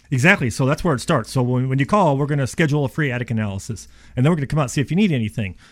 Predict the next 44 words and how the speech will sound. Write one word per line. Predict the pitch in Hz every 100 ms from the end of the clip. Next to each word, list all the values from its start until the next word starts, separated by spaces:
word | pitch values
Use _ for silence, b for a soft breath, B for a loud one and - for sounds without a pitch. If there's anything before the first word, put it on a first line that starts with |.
| b
And | 127 127
then | 139
if | 123
you |
do, | 139 - 208 196
then | 135 147 135
we | 135
can | 131
give | 131
you | 127
the | 117
special | - 135 151
on | 123
the | 120
insulation. | 120 - 185 202 151
We'll | 139
give | 123
you | 113
the |
special | - 127 123 135
on | 117 113
the |
solar | 107 147 123
attic | 143 151
fan. | 127 160 147 143 b b
If | 127
you |
need | 123 127
a |
stairway | - 165 135
insulator | 147 160 170 156
and | 131
we're |
doing | 120 135
the | 123
insulation, | 131 - 170 143
we'll | 120
give | 127 139
you | 147
the | 143
stairway | - 147 139 135
insulator | 143 151 123
with | 117 131 156
it. | 226 -